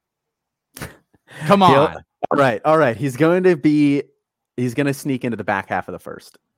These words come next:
Speaker 2: Okay. All right. That's what I wanna hear. Which
Speaker 1: All
Speaker 2: stupid
Speaker 1: right.
Speaker 2: team takes him? If you say
Speaker 1: That's a
Speaker 2: Pittsburgh,
Speaker 1: great
Speaker 2: I swear to God, we're ending the show, the show right now.
Speaker 1: <laughs>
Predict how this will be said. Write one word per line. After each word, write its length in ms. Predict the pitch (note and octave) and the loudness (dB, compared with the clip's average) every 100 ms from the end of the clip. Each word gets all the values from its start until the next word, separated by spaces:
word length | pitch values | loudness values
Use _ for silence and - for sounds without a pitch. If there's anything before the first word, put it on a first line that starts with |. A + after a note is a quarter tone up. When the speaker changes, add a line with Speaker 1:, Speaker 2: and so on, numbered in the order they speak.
| _ | _
Speaker 2:
Okay. 200 | - _ F#2+ _ _ _ - | -20 _ -20 _ _ _ -20
All 80 | D#2+ | -20
right. 160 | C2 _ | -20 _
That's 180 | G2+ - | -16 -12
what 60 | |
I 60 | G2+ | -12
wanna 180 | F#2+ E2+ | -10 -16
hear. 220 | F2 - _ - | -20 -20 _ -12
Which 140 | A#2+ - | -12 -8
Speaker 1:
All 80 | G2+ | -6
Speaker 2:
stupid 120 | F#2+ | -6
Speaker 1:
right. 80 | - | -6
Speaker 2:
team 180 | A2 G2 | -12 -12
takes 260 | G2 F2 | -14 -18
him? 120 | - - _ _ _ _ _ _ _ _ _ _ _ _ _ - - - _ _ _ _ | -20 -20 _ _ _ _ _ _ _ _ _ _ _ _ _ -20 -20 -20 _ _ _ _
If 120 | G#2 A2 | -16 -10
you 80 | |
say 80 | G#2+ | -8
Speaker 1:
That's 100 | G2+ | -8
a 40 | F#2+ | -8
Speaker 2:
Pittsburgh, 260 | F#2 F2+ | -12 -14
Speaker 1:
great 80 | F2+ | -14
Speaker 2:
I 20 | |
swear 220 | F2+ G2+ | -12 -12
to 60 | F2+ | -12
God, 180 | E2+ E2 | -10 -12
we're 80 | D2+ | -12
ending 240 | F#2 E2 | -14 -14
the 60 | E2 | -16
show, 280 | - F2 F2 | -12 -12 -10
the 140 | A2 D#3+ | -8 -6
show 120 | G#2 | -4
right 300 | F#2+ F2+ - | -6 -6 -8
now. 160 | - | -10
Speaker 1:
<laughs> 40 | - | -12